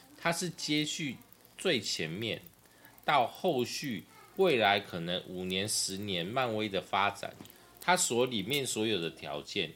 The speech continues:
然后顺便跟你解释一下平行宇宙之间一些问题，所以它是重要的存在。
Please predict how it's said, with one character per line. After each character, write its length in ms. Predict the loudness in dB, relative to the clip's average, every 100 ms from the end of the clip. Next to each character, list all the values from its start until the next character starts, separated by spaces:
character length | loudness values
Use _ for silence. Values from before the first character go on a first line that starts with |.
| -14 -20 -10 0
然 180 | 4
后 140 | 4 4
顺 320 | 4 4 6
便 160 | 4 6
跟 160 | 6
你 100 | 4
解 240 | 4 2 2
释 160 | 2
一 80 | 0
下 220 | 4 4
平 260 | 4 0 -2
行 200 | -2 -2
宇 160 | -4
宙 360 | -2 2 4 2 -4 -20 -20
之 160 | -12 -8
间 240 | -2 0
一 60 | 0
些 160 | 0
问 200 | 0 0
题， 160 | -2 -4
所 200 | 4 8
以 240 | 8 4 -4 -20 -20 -6
它 140 | 4 6
是 320 | 6 2 0 -4
重 320 | 6 8 10
要 200 | 10 8
的 120 | 8 4
存 300 | 2 -2 2
在。 340 | 4 4 2